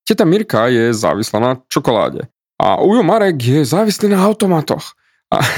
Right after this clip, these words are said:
<laughs> a všetky tie veci, ktoré si ľudia myslia,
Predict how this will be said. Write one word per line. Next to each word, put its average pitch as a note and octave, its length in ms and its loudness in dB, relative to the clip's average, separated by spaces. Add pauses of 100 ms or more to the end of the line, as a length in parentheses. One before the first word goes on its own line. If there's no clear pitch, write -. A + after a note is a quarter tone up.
(120)
<laughs> - 320 -10
a - 80 -2
všetky F#3+ 320 -2
tie D3 160 2
veci, B2 400 -2 (240)
ktoré A#2+ 160 2
si - 160 -2
ľudia A#2+ 160 2
myslia, A#2 720 0